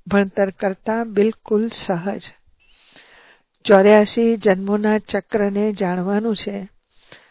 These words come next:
અને પછી આ ભણતર બધા માટે એક જ છે. વૃદ્ધ બાળકો, વૃદ્ધ બાળકો, જુવાન,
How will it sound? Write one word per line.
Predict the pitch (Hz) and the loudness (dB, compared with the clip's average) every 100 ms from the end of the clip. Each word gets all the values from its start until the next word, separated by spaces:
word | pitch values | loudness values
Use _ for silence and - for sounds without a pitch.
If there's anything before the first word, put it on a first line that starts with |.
| _ _ | _ _
અને | - 226 247 | 0 2 2
પછી | 247 - 196 - 202 185 175 _ - | 0 -2 -2 -2 -4 -4 -8 _ -6
આ | 208 214 | -2 -2
ભણતર | 208 196 190 - 214 202 | -2 -2 -2 -4 -6 -6
બધા | 190 190 _ - 202 196 | -6 -8 _ -6 -2 -2
માટે | 190 180 175 208 196 - | -4 -8 -6 -6 -6 -4
એક | 185 - 247 | -6 -4 -8
જ | 202 185 | -8 -10
છે. | - 220 196 - - _ _ - _ - - _ - | -10 -12 -16 -20 -20 _ _ -20 _ -20 -20 _ 0
વૃદ્ધ | 190 214 - 208 | 6 6 6 -2
બાળકો, | 202 190 202 202 - 214 202 196 214 - - _ - | -2 -2 0 -2 -2 -4 -4 -6 -8 -8 -8 _ -10
વૃદ્ધ | 190 208 214 - 196 196 | 6 8 6 2 -2 -2
બાળકો, | 185 185 196 196 - 202 202 | -2 -4 -4 -4 -6 -4 -4
જુવાન, | 190 202 190 190 196 190 | -4 -4 -4 -4 -4 -6